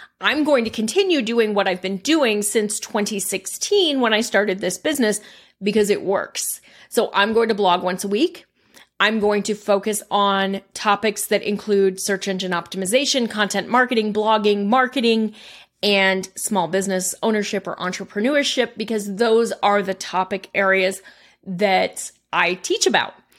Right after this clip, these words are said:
I'm going to continue to sell two courses, Simple S E O Content and Simple Marketing. <coughs> So I can teach you how to grow your business.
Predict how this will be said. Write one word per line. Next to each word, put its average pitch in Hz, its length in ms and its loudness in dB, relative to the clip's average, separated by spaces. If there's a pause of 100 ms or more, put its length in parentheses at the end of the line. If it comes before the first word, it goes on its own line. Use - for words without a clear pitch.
(380)
I'm 190 240 2
going 202 360 0
to 220 260 0
continue 214 540 0
to 214 160 -4
sell 202 360 0
two 247 220 0
courses, 247 640 -2
Simple 208 300 -2
S 214 240 0
E 214 80 2
O 196 80 2
Content 349 480 -2
and 285 120 0
Simple 214 360 0
Marketing. 269 580 0 (960)
<coughs> - 60 2 (640)
So 233 200 0
I 175 100 4
can 226 160 -6
teach 480 280 -4
you 220 180 0
how 262 120 -2
to 185 80 0
grow 185 180 2
your 196 140 0
business. 269 400 -2